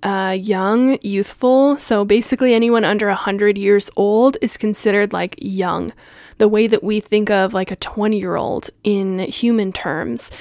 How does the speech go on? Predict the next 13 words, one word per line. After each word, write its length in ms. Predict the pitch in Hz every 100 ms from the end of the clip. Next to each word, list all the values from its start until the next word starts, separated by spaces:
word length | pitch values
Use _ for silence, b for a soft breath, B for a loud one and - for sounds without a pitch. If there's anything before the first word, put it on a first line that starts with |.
| B B
is 180 | 247 220
anyone 500 | 214 214 220 220 208
under 300 | - 196 190
a 80 | 190
hundred 460 | 202 208 208 202 196
years 280 | 185 - -
old. 440 | 190 185 - - - B B B B
So, 580 | - 220 208 208 208 -
uh, 300 | 196 196 190
we 160 | 214 226
were 160 | 254
very 300 | 226 220 220
youthful 600 | 214 185 - 196 180 214